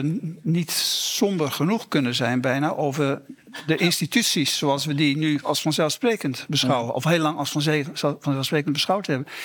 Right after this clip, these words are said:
Speaker 1: Ik vind wat ik vertelde over de democratie en dat, dat, dat, dat een manier geweest zou kunnen zijn vanuit evolutieperspectief om in voldongen feiten te voorzien. En de, misschien de constatering dat dat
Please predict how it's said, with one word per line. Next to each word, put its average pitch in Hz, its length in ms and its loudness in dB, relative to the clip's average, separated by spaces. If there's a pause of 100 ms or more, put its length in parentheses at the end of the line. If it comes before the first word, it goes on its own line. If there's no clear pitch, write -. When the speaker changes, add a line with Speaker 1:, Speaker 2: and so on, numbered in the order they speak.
(120)
Speaker 1:
Ik 151 120 0
vind 156 320 2
wat 156 180 0
ik 147 100 -4
vertelde 151 360 2
over 143 180 0
de 135 60 -2
democratie 147 760 0
en 135 100 -2
dat, 127 220 0
dat, - 260 -2 (160)
dat, 143 160 -2
dat - 280 -2 (520)
een 180 140 2
manier 185 300 2
geweest 139 460 0
zou 139 160 0
kunnen 127 260 0
zijn 131 240 0
vanuit 127 220 0
evolutieperspectief 131 1000 -2
om 143 160 0
in 147 160 0
voldongen 131 400 -2
feiten 180 300 -2
te - 100 -14
voorzien. 131 460 0 (500)
En 139 400 -2 (340)
de, 220 260 0
misschien 165 260 2
de 143 80 0
constatering 147 680 0
dat 131 160 0
dat - 300 -2